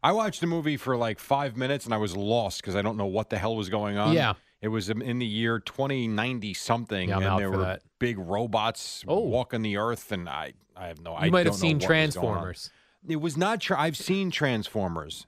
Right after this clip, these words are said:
Speaker 1: This
Speaker 2: Hmm.
Speaker 1: was not Transformers.
Speaker 2: All
Speaker 1: I don't know
Speaker 2: right.
Speaker 1: what this was. And then there were dinosaurs. I don't know what it was.
Speaker 2: You may have watched, uh, Jurassic Park.
Speaker 1: I did see parts of Jurassic Kingdom.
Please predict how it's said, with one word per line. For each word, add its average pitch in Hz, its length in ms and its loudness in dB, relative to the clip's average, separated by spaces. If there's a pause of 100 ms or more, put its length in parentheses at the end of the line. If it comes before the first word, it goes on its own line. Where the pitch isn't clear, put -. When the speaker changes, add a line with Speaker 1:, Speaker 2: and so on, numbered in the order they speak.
(100)
Speaker 1:
This 139 240 0
Speaker 2:
Hmm. 135 40 0
Speaker 1:
was 127 120 0
not 127 160 0
Transformers. 95 640 -4
Speaker 2:
All 120 80 6
Speaker 1:
I - 20 6
don't - 80 4
know 131 60 4
Speaker 2:
right. 113 80 4
Speaker 1:
what 107 100 -2
this - 180 -6
was. 80 180 -4
And 107 60 0
then 127 100 2
there 113 80 0
were 90 80 -2
dinosaurs. 113 640 -2
I 120 200 -2
don't 147 80 -2
know 107 100 -2
what 95 380 -2
it 87 120 -10
was. 80 240 -6
Speaker 2:
You 131 60 2
may 127 140 4
have 120 120 2
watched, 117 380 2
uh, 101 400 4
Jurassic 104 560 4
Park. 85 320 -4
Speaker 1:
I 127 100 0
did 139 300 -2
see 160 180 -4
parts 139 360 0
of 123 100 0
Jurassic 117 480 -2
Kingdom. 123 460 -2